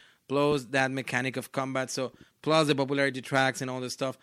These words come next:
So I think it's a great game, which once again, it comes basic because at the end is whoever has more coins wins. Basically, that's it. Because the popularity track will give you coins. Uh, and also, it's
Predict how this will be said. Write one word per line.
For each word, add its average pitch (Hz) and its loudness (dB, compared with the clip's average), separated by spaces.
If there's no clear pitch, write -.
So - -4
I - 2
think 214 0
it's 214 -2
a 185 2
great 135 -2
game, 135 -2
which 165 0
once 156 0
again, 170 -2
it 156 -2
comes 143 -6
basic 160 -2
because 123 -6
at 120 -6
the 127 -2
end 139 -2
is 139 -6
whoever 135 -2
has 127 -6
more 127 -10
coins 127 -10
wins. 123 -8
Basically, 120 -4
that's 107 -6
it. 139 -2
Because 143 0
the 135 -2
popularity 131 -2
track 160 0
will 123 -8
give 120 -8
you 117 -10
coins. 127 -6
Uh, 120 -2
and 131 -2
also, 139 0
it's 123 -4